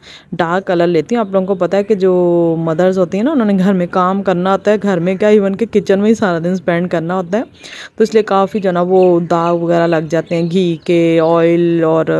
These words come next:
पता नहीं क्या क्या सालन वगैरह के। भाई यंग लड़कियां तो पहन सकती हैं, उनकी तो फिर क्या ही बात है, वो तो कम ही कामों को हाथ लगाती हैं,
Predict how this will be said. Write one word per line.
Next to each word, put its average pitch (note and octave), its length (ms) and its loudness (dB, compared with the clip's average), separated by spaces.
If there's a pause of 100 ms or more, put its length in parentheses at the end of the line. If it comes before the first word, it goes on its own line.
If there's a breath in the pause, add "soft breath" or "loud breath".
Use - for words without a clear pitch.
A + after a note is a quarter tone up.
(320)
पता D#3+ 160 -4
नहीं D#3+ 120 -4
क्या D3+ 180 -4
क्या D3+ 180 -4
सालन D3+ 360 -4
वगैरह D3 280 -6
के। D3+ 180 -10 (480)
भाई G#3 220 -2
यंग F#3 260 0
लड़कियां E3 500 0
तो D#3 100 -4
पहन D#3 260 -4
सकती F3 280 -4
हैं, F3+ 80 0
उनकी E3 200 -4
तो E3+ 100 -4
फिर F3 120 -4 (100)
क्या D3 140 -2
ही E3+ 120 -2
बात D#3 340 -4
है, F#3 220 0
वो F3+ 120 4
तो F3 120 -2
कम E3 260 -2
ही G3+ 160 2
कामों E3 340 -2
को F#3 140 -2
हाथ D3 220 -2
लगाती E3 500 -2
हैं, D4+ 120 0